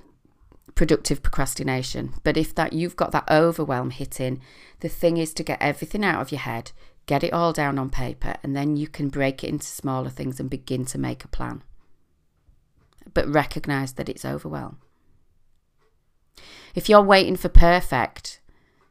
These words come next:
you probably need to change up your mindset about this.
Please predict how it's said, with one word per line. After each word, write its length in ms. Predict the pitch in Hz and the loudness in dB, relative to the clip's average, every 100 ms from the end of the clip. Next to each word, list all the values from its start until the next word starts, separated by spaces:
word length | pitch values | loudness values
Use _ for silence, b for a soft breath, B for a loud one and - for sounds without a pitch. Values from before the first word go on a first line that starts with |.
| _ _ _ - | _ _ _ -12
you 120 | 160 | -2
probably 360 | - 156 160 | 2 4 2
need 200 | 165 160 156 | 2 2 2
to 80 | |
change 300 | - 151 147 | 10 10 10
up 100 | 151 | 0
your 120 | 139 139 | -2 0
mindset 540 | 139 131 135 - 131 | 0 0 -2 -6 -6
about 320 | 151 151 151 | -4 -4 -4
this. 420 | 160 160 - - | -4 -4 -4 -6